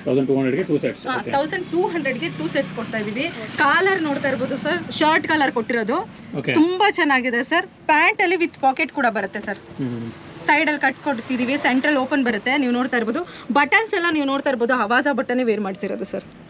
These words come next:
Speaker 1: ಓಕೆ, so
Speaker 2: ತುಂಬಾ
Speaker 1: ಹವಾಜಾ
Speaker 2: ಚೆನ್ನಾಗಿದೆ.
Speaker 1: ಬಟನ್ಸ್.
Speaker 2: ಹಾ ಸರ್, ಪ್ರಿಂಟ್ಸ್ ನೋಡಿ ತುಂಬಾ ಚೆನ್ನಾಗಿದೆ.
Speaker 1: ಚೆನ್ನಾಗಿದೆ.
Speaker 2: ಕಲರ್ಸ್ ಅಂತೂ ಇದ್ರಲ್ಲಿ ತುಂಬಾನೇ ಚೆನ್ನಾಗಿದೆ ಸರ್. ಕ್ವಾಲಿಟಿ ವೈಸ್ ಮಾತ್ರ ಸೂಪರ್ ಆಗಿದೆ ಸರ್.
Speaker 1: So ಕಾರ್ಡ್ ಸೆಟ್ಸ್ ಇದೆಲ್ಲ?
Speaker 2: ಹಾ, ಕಾರ್ಡ್ ಸೆಟ್ಸ್ ಸರ್. ಇದ್ರಲ್ಲಿ
Speaker 1: ಓಕೆ.
Speaker 2: ತುಂಬಾ ಕಲರ್ಸ್ ಆಪ್ಷನ್ಸ್ ಕೂಡ ಇದೆ ಸರ್.
Speaker 1: ಹ್ಮ್.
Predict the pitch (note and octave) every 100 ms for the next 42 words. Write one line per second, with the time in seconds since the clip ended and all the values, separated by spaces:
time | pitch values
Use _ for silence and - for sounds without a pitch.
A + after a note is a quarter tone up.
0 | - - A3+ A3 - B3+ C4+ C#4 B3+ B3
1 | A3 G#3 G#3+ G#3 G#3+ A3 G#3 B3+ C#4 C4
2 | C#4 B3 B3 - B3 B3 B3 A3+ G#3+ A3
3 | A3+ - - - A#3 A3 C4+ D4 C#4 C4+
4 | C4 B3 C#4 D4 B3+ C4 C4+ C4 B3 A3+
5 | A3 A#3+ D4 C4+ B3 A#3+ C#4 D4 C4 A#3+
6 | B3 A#3+ D#4 - C4+ - B3+ B3 A3+ G#3+
7 | G#3 G3+ - - - D3 D#3+ A2+ A#2+ G#2+
8 | G#2+ B3+ A3+ A#3+ G#3+ A#3 G#3 - G#3+ G#3
9 | G#3 - B3 A#3+ C4+ A#3 C4+ C4+ C4+ A#3
10 | A#3+ B3+ G#3+ A#3+ G#3+ A3+ G#3+ G#3 G3 G3
11 | - - - C3+ B2 A2+